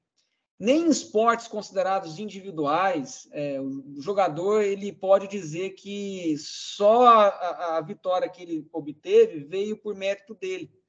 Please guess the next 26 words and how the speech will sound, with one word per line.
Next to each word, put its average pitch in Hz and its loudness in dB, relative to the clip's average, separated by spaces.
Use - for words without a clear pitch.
É, 147 -4
o 165 -10
talento 175 4
é 226 -2
importante, 196 -4
mas 156 -4
não 170 -6
é 180 -8
tudo. 127 -6
Eu 202 4
gosto 214 2
muito 226 -2
de 226 -4
tênis. 143 -4
Eu, 143 -6
se 151 -14
vocês, 156 -8
pra 147 0
quem 175 -10
sabe 170 2
e, 131 -6
e - -20
da 131 -6
minha 135 -8
vida, 165 -10
s-, - -14